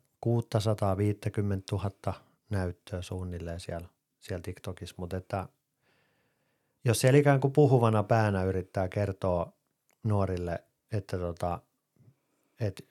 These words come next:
jos sä otat liikaa parasetamolia ja, ja saat intoksikaatio, niin se pilaa sun maksan, niin se on vaikea saada niinku läpi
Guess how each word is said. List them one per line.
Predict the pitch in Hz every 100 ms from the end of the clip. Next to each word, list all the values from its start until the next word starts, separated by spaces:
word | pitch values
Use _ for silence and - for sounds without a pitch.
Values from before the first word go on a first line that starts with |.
| _
jos | 113 98
sä | 101 92
otat | 87 92 - _ _ 110
liikaa | 101 95 98 90 85 _ _
parasetamolia | - 101 92 92 90 90 87 87 87
ja, | 85 82 _ 98
ja |
saat | 87 95 92 104
intoksikaatio, | 92 90 - 92 90 85 90
niin | 90
se | 90
pilaa | - 98 90
sun | 87 95
maksan, | 92 92 - 87
niin | 87
se | 98
on | 98
vaikea | 113 107 95 -
saada | - - 92 101
niinku | 113 107
läpi | 95 95 110